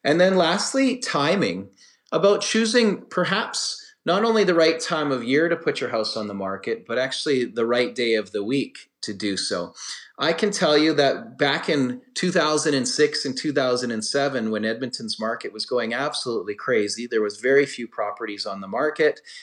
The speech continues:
and almost every single seller was getting multiple offers. We would typically list properties on Thursday nights or Friday mornings, have showings all day Friday and Saturday, and then look at multiple offers on Sunday. It just happened,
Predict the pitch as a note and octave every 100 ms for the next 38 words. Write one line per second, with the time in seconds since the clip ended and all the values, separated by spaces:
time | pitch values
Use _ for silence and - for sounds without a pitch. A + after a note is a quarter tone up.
0 | - - A#2+ B2 B2 A#2+ A#2+ A#2 A#2+ -
1 | A#2+ A2+ G#2+ - G#2+ G#2+ G2+ F2+ A#2+ A#2+
2 | A#2+ G2+ F#2+ F#2+ G2 F#2 F2+ - A2+ -
3 | - - - _ C3 C#3 D3+ D3 - C3+
4 | C3 C#3 - C3+ A#2 A#2+ A#2+ - - C3
5 | A#2+ B2 C3 A2 G2+ A2+ - - - -
6 | - A2+ A#2 A2 G#2+ C3+ C3 C#3+ A#2+ A2+
7 | A#2+ - A2+ B2 A#2 A#2+ A2+ G#2+ A2+ A#2
8 | - B2 A#2+ - C3 C3 B2+ A#2 A#2+ A#2
9 | A#2 A2+ A#2 A2+ A2 G2+ G2+ G2+ G#2 G#2+
10 | _ _ - A2+ A#2 A#2 A#2 A#2 A#2 -
11 | A2 G#2 G#2 G#2 G#2 G2 G#2 G#2+ G2 G#2
12 | G2+ - A#2+ G#2+ F2 - G#2 G2+ F#2+ -
13 | G#2+ G2 A2+ G#2+